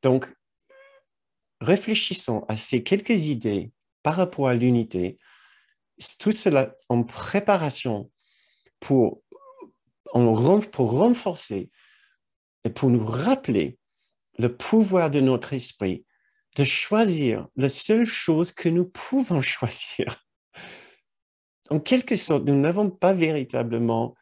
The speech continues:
un choix dans la matière de ce que nous sommes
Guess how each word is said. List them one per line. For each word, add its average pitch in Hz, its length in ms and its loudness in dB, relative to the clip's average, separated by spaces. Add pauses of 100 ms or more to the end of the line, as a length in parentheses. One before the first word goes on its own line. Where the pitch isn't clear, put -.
(200)
un 127 100 0
choix 180 420 0
dans 143 160 0
la 127 100 2
matière 120 560 -2
de 87 100 -6
ce 139 200 -4
que 180 180 -4
nous 113 140 0
sommes 131 500 0